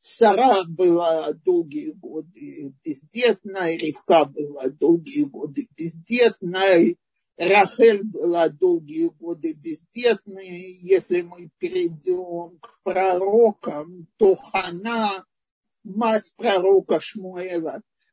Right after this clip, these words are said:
была долгие годы бездетной. Естественно, у наших мудрецов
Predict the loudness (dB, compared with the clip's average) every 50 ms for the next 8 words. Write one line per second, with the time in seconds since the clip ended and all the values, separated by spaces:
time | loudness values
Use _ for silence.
0 | _ -6 2 4 6 6 8 6 6 4 2 0 -2 4 6 6 6 6 4 0
1 | -4 -2 -2 -2 -4 -2 -2 -2 -2 -2 -4 -10 -10 _ _ -20 -20 -20 -20 _
2 | _ -20 -20 _ _ _ _ _ -20 -20 -20 _ _ _ _ -20 -20 _ _ _
3 | _ _ _ _ _ _ _ _ _ _ _ _ _ _ -20 -16 -10 -8 -6 -6
4 | -6 -8 -12 -10 _ 0 2 2 2 0 -6 -10 -18 _ _ -18 -16 -16 -16 -16
5 | -18 -20 -20 -20 -20 -20 -20 -20 -20 -20 -20 _ _ _ _ _ _ _ _ _
6 | _ _ _ _ _ _ _ _ _ _ _ _ _ _ _ _ _ _ -10 -8
7 | -8 -4 -2 0 0 0 0 0 -2 -4 -4 -4 -8 -14 -14 -14 -14 -12 -10 -8
8 | -6 -6 -8 _ -14 -18 -16 -16 -18 -18 -20